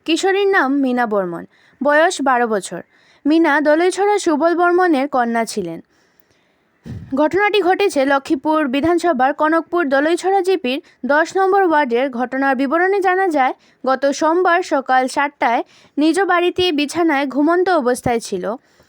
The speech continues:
ঘুমন্ত অবস্থায় মীনা বুঝতে পারে তার শরীরে কোনো কিছু কীটপতঙ্গ কামড় দিয়েছে।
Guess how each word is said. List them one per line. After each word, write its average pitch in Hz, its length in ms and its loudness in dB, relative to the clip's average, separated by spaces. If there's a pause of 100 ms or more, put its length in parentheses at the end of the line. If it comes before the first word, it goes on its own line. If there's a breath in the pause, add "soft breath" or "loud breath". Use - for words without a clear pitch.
(160 soft breath)
ঘুমন্ত 320 360 0 (140)
অবস্থায় 392 440 0
মীনা 302 300 2
বুঝতে 285 360 -2
পারে 311 320 0
তার 254 240 0
শরীরে 302 440 0 (500 soft breath)
কোনো 311 320 2
কিছু 302 340 -4 (280)
কীটপতঙ্গ 320 600 -2
কামড় 233 380 -2
দিয়েছে। 185 340 -6